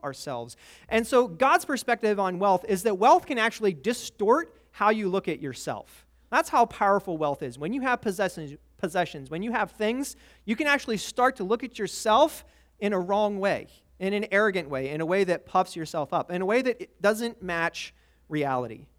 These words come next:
And again, riches don't naturally tend to lead us to humility. Uh,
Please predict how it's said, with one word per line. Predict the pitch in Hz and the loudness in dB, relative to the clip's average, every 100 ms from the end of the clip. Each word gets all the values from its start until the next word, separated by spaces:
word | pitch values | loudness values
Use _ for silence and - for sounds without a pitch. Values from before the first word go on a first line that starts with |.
| _ _ _ _ - | _ _ _ _ -14
And | 202 | -6
again, | 196 143 | -4 -2
riches | 151 180 185 | -4 -4 -6
don't | 160 165 - _ | -4 -8 -8 _
naturally | 160 165 175 - 160 | -6 -4 -4 -6 -10
tend | - 139 131 | -8 -10 -10
to | 135 | -10
lead | 127 123 | -10 -8
us | 123 - | -10 -12
to | - 131 123 123 | -16 -14 -14 -14
humility. | 147 143 175 151 117 - _ _ _ _ | -10 -2 0 0 -4 -12 _ _ _ _
Uh, | 139 127 123 | -12 -10 -12